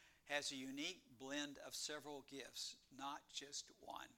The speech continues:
The second one is, "What do Christians need to know about spiritual giftedness?" So the first one is so glorious. I love this. "Salvation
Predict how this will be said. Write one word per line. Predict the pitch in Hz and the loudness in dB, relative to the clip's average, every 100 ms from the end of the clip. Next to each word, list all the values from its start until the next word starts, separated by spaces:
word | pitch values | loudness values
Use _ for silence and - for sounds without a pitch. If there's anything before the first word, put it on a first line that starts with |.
| - - - - - - - - - | -20 -20 -14 -14 -14 -20 -20 -18 2
The | 156 | 10
second | - 233 196 147 | 12 12 10 10
one | 147 147 147 - | 6 4 -4 -4
is, | 165 143 - | 2 2 8
"What | 165 175 | 8 8
do | 170 | 4
Christians | 160 - 165 - 160 143 | 2 4 4 4 2 2
need | 135 151 | 2 0
to | 151 | 0
know | 139 151 160 123 | 0 4 4 4
about | - 131 - | 2 2 6
spiritual | - - - 156 139 - 127 123 - | 4 4 0 2 2 0 -2 -4 -2
giftedness?" | 151 - 120 123 120 - - - - - - - - - | -2 0 -4 0 2 4 4 0 -20 -20 -20 -20 -12 2
So | - 147 | 4 4
the | 143 | 2
first | - 190 - | 6 6 6
one | 156 | 4
is | 139 | 4
so | - 170 | 6 4
glorious. | 151 143 139 120 127 - 135 | 2 4 4 4 4 4 4
I | |
love | 135 147 131 | 2 2 4
this. | 131 | 4
"Salvation | - 156 170 151 160 175 160 135 | 8 10 10 8 6 8 6 4